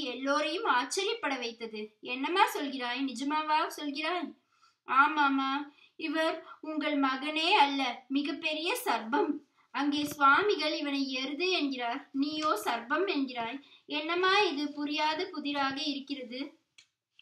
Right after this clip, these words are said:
நான் சொல்வது உண்மை. இவரை நான் மிகப்பெரிய சர்ப்ப உருவில் கண்டேன். இவர் சாமானியமானவர் அல்ல.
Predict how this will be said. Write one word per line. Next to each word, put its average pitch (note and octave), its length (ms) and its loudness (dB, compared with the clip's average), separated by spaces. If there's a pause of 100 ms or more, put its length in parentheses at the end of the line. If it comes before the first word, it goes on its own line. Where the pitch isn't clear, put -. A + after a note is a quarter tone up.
(1120)
நான் D#4 300 2
சொல்வது E4+ 520 -2
உண்மை. D4 340 -2 (360)
இவரை D4+ 420 0
நான் C#4+ 360 0
மிகப்பெரிய E4+ 680 -2
சர்ப்ப B3+ 420 0
உருவில் D4 420 0
கண்டேன். B3 460 -6 (260)
இவர் D4+ 240 0
சாமானியமானவர் D#4 1080 4
அல்ல. B3 220 -4